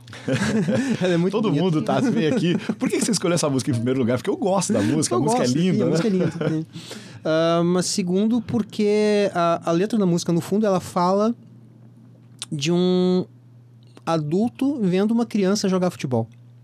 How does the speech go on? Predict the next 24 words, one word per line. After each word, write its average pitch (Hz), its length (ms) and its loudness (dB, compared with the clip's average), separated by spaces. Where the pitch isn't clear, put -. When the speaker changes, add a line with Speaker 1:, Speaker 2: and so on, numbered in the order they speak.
Speaker 1:
tá? 98 160 -10
É, 135 640 0
e 147 120 0
aí 170 80 0
diz, 180 120 0
ah, 240 140 0
pela 156 220 0
forma 170 760 0
de 127 420 0
parar 135 360 2
a 127 60 2
bola, 135 680 2
pela 127 260 -2
forma 139 460 0
de 131 100 -2
ajeitar 131 380 0
o 131 60 0
corpo 151 600 0
na 127 120 2
hora 139 260 2
de 127 140 -4
cobrar 127 360 0
o 120 60 0
pênalti. 127 1160 0